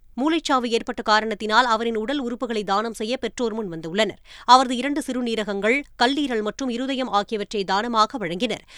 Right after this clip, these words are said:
பின்னர் அவரது உடல் உறவினர்களிடம் ஒப்படைக்கப்பட்டுள்ளது. அராஜகனின் உடலுக்கு அரசு சார்பில் உயர்கல்வித்துறை அமைச்சர் க பொன்முடி மலர் வளையம் வைத்து மரியாதை செலுத்தியதுடன் அவரது குடும்பத்திற்கு ஆறுதல் தெரிவித்தார்.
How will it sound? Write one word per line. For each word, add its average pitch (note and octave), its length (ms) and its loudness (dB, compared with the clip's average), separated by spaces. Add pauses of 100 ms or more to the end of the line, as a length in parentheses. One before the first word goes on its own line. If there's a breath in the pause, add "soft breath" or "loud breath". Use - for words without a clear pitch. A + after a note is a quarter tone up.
பின்னர் C#4 280 4
அவரது A#3 220 2
உடல் C4 240 0
உறவினர்களிடம் A3+ 640 -2
ஒப்படைக்கப்பட்டுள்ளது. F#3+ 760 -4 (400 soft breath)
அராஜகனின் A#3 600 2
உடலுக்கு G#3+ 420 -4 (100)
அரசு B3+ 320 0
சார்பில் A#3 420 2
உயர்கல்வித்துறை A#3+ 600 -4
அமைச்சர் G#3 360 -4
க G3 140 -2
பொன்முடி A#3 400 -2 (280 loud breath)
மலர் C4 320 2
வளையம் A3+ 300 -2
வைத்து A3 260 -4
மரியாதை A#3 380 0
செலுத்தியதுடன் A3 720 -2
அவரது B3 300 2
குடும்பத்திற்கு A#3 440 -4
ஆறுதல் F3+ 340 -4
தெரிவித்தார். E3+ 420 0